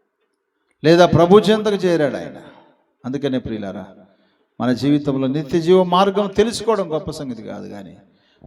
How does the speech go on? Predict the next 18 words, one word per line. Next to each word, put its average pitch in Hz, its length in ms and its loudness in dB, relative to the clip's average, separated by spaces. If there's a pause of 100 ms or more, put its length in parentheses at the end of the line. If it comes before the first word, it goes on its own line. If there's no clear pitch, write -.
(120)
ఆ 113 160 -6
మార్గంలో 123 640 -6
మనం 113 220 -8
నడుచుకోవడం 143 640 -6
గొప్ప 107 180 -12
సంగతి. - 400 -20 (1000)
నిత్య 123 220 0
జీవం 139 280 2
ప్రభుని 143 380 0
యేసే 139 680 -4 (300)
నన్ను 120 140 -2
వెంబడించేవాడు 107 840 -6 (920)
తన్ను 127 200 -4
తాను 123 300 -4
ఉపేక్షించుకొని 123 760 -8
నన్ను 113 140 -8
వెంబడించాలన్నాడు 104 760 -14
ప్రభు. 95 320 -18